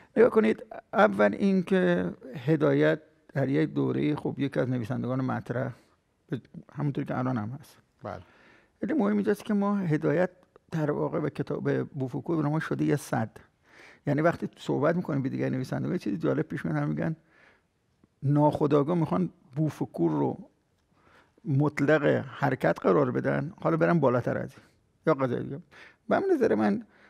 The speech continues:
Speaker 1: ما یک کتابی در حدود هشتاد سال پیش نوشته شده و اون رو
Speaker 2: هزار سد پونزده.
Speaker 1: بله. ما این رو باید به یه پل تبدیل کنیم، نه یک دیواره و سد غیر قابل نفوذ.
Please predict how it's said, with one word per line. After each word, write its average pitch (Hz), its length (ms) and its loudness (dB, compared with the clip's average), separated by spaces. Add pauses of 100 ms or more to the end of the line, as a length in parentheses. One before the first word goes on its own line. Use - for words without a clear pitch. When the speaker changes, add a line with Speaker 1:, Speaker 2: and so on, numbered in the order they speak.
(120)
Speaker 1:
ما 170 140 0
یک - 280 0 (260)
کتابی 165 320 2
در 151 120 0
حدود 135 260 -2
هشتاد 147 360 -2
سال 147 240 -2
پیش 156 240 -8
نوشته 123 380 -4
شده 117 360 -8 (580)
و 143 60 0
اون 160 200 4
رو 185 60 6
Speaker 2:
هزار 170 200 2
سد - 60 -10
پونزده. 117 520 -10 (140)
Speaker 1:
بله. 113 200 -2 (640)
ما - 80 0
این 403 120 0
رو 370 60 6
باید 233 280 2
به 175 160 0
یه 196 80 4
پل 220 320 0
تبدیل 123 480 0
کنیم، 110 360 -6 (1040)
نه 147 280 2
یک 127 280 -4
دیواره 120 560 0
و 117 100 -4
سد 123 480 -4
غیر 117 260 -6
قابل 110 340 -6
نفوذ. 110 340 -8